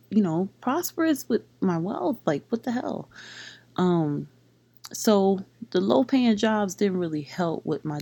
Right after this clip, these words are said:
debt. They pretty much set me back even more. So when I got my last opportunity in Miami, they paid me a little money. I was playing catch up.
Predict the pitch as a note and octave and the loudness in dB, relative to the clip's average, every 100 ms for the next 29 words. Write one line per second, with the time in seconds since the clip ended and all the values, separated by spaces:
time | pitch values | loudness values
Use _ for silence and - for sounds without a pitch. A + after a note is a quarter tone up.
0 | - D#3 D3 - _ - - - _ - | -6 -6 -6 -12 _ -20 -20 -20 _ -4
1 | F3+ - E3+ D#3+ D3 D3 - - - - | -4 -2 -2 0 -2 -4 -8 -12 -10 -2
2 | - - C#3 D3 - - D#3+ D3 C#3 D#3+ | 0 0 -2 -2 -2 -6 -8 -6 -2 0
3 | C#3 - D#3+ - - - - F3+ E3+ E3 | 0 -2 -6 -10 -20 -20 -6 0 2 2
4 | D#3+ D#3+ D#3+ - - E3+ E3+ D#3 D3+ F3 | 0 -4 -4 -4 -4 -4 -2 0 2 4
5 | G3 G3+ - - C#3+ D3+ D3+ - D3+ D3 | 2 0 -4 -8 -6 -4 -4 -4 -4 -2
6 | C#3 C#3 - D#3 D3+ C#3+ C#3+ C#3 C#3+ C#3+ | -2 -2 -2 -2 0 0 0 -2 -4 -4
7 | C#3+ _ _ D#3 D#3+ F3 D#3+ D3 D#3 F3 | -6 _ _ 0 2 0 2 2 2 2
8 | D#3 D3 D3 - D#3+ D#3+ D#3 - - F#3+ | 2 0 -2 0 0 0 -2 -6 -4 0
9 | E3+ D3+ - - A3 G#3+ - C3+ - - | 2 0 -2 -4 0 0 0 -4 -4 -8